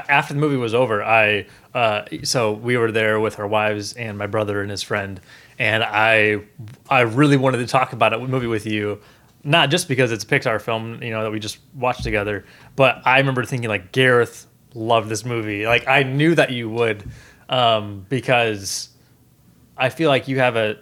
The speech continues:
you have a, a, a knack for original ideas,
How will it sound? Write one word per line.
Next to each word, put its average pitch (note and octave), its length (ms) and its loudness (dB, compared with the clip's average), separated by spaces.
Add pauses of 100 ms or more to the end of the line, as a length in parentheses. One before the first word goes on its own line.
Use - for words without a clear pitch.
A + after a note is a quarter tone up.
you B2 280 -6
have A2+ 220 0
a, G#2+ 480 -2
a, A2 40 -6
a A2 40 -6
knack A2 360 0
for G#2+ 380 -4
original A2+ 640 -2
ideas, A2 800 -2